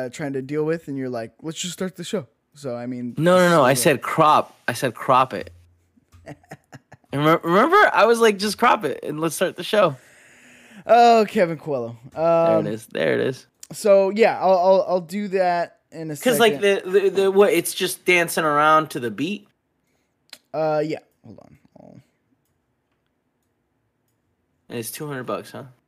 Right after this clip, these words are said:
Speaker 1: Yeah, two hundred bucks. So, like I said, they are a pricey bunch.
Speaker 2: Yeah, which is crazy 'cause now, like, I've seen on Reddit, there's certain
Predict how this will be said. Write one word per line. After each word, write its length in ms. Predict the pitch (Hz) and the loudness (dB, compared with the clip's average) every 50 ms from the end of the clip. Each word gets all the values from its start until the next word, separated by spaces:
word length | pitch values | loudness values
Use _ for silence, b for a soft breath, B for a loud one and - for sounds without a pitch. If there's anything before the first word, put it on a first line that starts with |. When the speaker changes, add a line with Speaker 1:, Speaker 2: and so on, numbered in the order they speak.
| _ _ _ _ _ _ _ _ - | _ _ _ _ _ _ _ _ -8
Speaker 1:
Yeah, 200 | 139 151 147 135 | -4 -4 -4 -4
two 260 | - - - 240 240 | -6 -8 -6 -4 -2
hundred 180 | 240 240 233 196 | -2 -2 -2 -2
bucks. 220 | 170 139 123 - - | -4 -4 -6 -6 -8
So, 120 | - 160 | -6 -4
like 160 | 165 165 165 165 | -4 -4 -4 -6
I 40 | 151 | -10
said, 200 | - - 135 127 | -10 -10 -12 -10
they 140 | 131 139 143 | -8 -6 -6
are 200 | 147 147 151 151 | -4 -4 -4 -4
a 260 | 147 143 143 143 131 | -4 -6 -6 -8 -10
pricey 500 | - - 156 143 143 139 - 147 135 123 | -12 -10 -8 -8 -8 -8 -8 -12 -10 -10
bunch. 420 | 123 117 110 117 - - - - _ _ _ _ _ _ _ _ _ _ _ _ _ _ _ _ | -10 -12 -12 -14 -16 -18 -20 -20 _ _ _ _ _ _ _ _ _ _ _ _ _ _ _ _
Speaker 2:
Yeah, 220 | - - - - - - _ _ _ _ _ _ - | -18 -16 -16 -16 -16 -18 _ _ _ _ _ _ -4
which 200 | 135 143 139 143 | -4 -4 -4 -4
is 80 | 143 - | -8 -10
crazy 520 | - - - 151 151 151 139 127 120 110 | -8 -2 0 0 0 0 -2 -4 -8 -10
'cause 220 | - 139 113 - - | -8 -8 -8 -6 -4
now, 300 | 135 135 143 151 143 - | 0 0 2 2 2 2
like, 240 | - 123 151 - - | 2 0 0 0 0
I've 200 | 127 143 147 143 | 0 0 0 -2
seen 400 | - - - 175 180 175 170 156 | -4 -8 -6 -4 -4 -4 -4 -2
on 240 | 123 131 127 120 117 | -2 -2 -2 -2 0
Reddit, 400 | 120 131 131 127 120 113 104 - _ _ _ _ _ _ _ _ - | 0 2 2 2 2 2 0 -2 _ _ _ _ _ _ _ _ -10
there's 160 | 117 117 - | -8 -6 -4
certain 460 | - 127 73 95 117 110 80 - | -4 -4 -2 -2 -4 -4 -4 -6